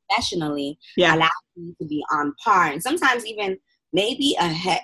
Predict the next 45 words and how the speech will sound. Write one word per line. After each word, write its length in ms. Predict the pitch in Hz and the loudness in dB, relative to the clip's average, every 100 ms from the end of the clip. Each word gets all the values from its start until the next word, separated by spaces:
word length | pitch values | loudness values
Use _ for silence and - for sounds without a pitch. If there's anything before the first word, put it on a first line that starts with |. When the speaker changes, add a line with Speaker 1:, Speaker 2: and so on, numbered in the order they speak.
| - | 0
Speaker 1:
even 240 | 311 349 | 4 6
a 40 | |
little 200 | 339 330 | 4 2
bit 100 | 320 | 0
ahead 380 | 247 254 254 302 - | 2 4 4 4 0
in 160 | 214 196 | -2 4
knowledge, 600 | 196 233 269 302 294 - | 6 6 4 2 0 -4
or 60 | 156 | -2
maybe 160 | 156 220 | -2 0
even 200 | 269 294 | 4 4
more, 160 | 392 - - - | 4 0 -6 -2
more 200 | 196 254 | 2 6
Speaker 2:
Yeah, 80 | 196 | 6
Speaker 1:
ahead. 240 | 190 185 | 6 2
Speaker 2:
yeah, 180 | 180 165 | 2 0
yeah. 360 | - _ _ - - | -4 _ _ -8 -6
Speaker 1:
Something 380 | - 196 180 | -4 -2 0
Speaker 2:
Yep. 80 | 175 | 0
Speaker 1:
new 220 | 180 226 262 | -4 -8 -4
to 120 | 277 | -4
the 120 | 247 - | -2 -2
table, 500 | 254 262 285 285 294 _ _ _ | 0 2 4 2 -2 _ _ _
um, 220 | 175 175 | 2 2
because 340 | 170 175 226 208 | -2 -4 -4 0
I'm 200 | 165 165 _ _ | -2 -2 _ _
constantly 520 | - 196 - 196 180 170 | -2 -2 -2 -4 -4 -4
pouring 360 | - 190 180 170 | -4 0 2 2
new 160 | 165 175 | 0 -2
things, 480 | 156 147 147 151 - | -4 -4 -2 -6 -8
um, 260 | 139 139 139 _ | -8 -8 -8 _
in, 160 | 160 165 - - | -4 -4 -4 0
into 280 | 180 - 147 | 0 0 -4
me. 220 | 123 120 _ _ - | -6 -12 _ _ -2
And 220 | 160 160 | 0 2
like 200 | 156 165 | 2 0
you 60 | 180 | 2
said, 60 | 165 | 0
Speaker 2:
Good 40 | |
Speaker 1:
it's 80 | 151 | 2
a 40 | 170 | 0
Speaker 2:
point. 120 | 170 | 0
Speaker 1:
whole 60 | - 170 _ - _ - | -6 -12 _ -20 _ 0
other 80 | 180 | 0
animal, 180 | 220 220 | 2 0
but 160 | 170 | 0